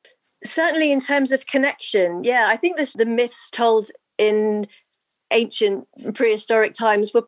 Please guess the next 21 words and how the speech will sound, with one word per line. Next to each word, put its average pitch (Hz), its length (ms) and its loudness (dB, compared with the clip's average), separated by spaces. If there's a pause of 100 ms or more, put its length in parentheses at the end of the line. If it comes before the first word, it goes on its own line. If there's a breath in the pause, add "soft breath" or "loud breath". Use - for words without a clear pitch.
(140)
people 262 340 2
always 233 380 2
saw 220 420 4 (160)
life 208 480 0
in 196 120 0
the 185 80 -4
sky, 170 580 -2 (140)
you 202 100 2
know, 180 80 6
mythical 196 460 2
beasts, 185 520 -2
gods 190 360 0
in 180 80 2
the 180 60 2
sky, 180 580 4
often 180 280 0
seeing 175 340 0
the 175 80 0
celestial 185 520 2
bodies 170 560 0
as, 170 220 2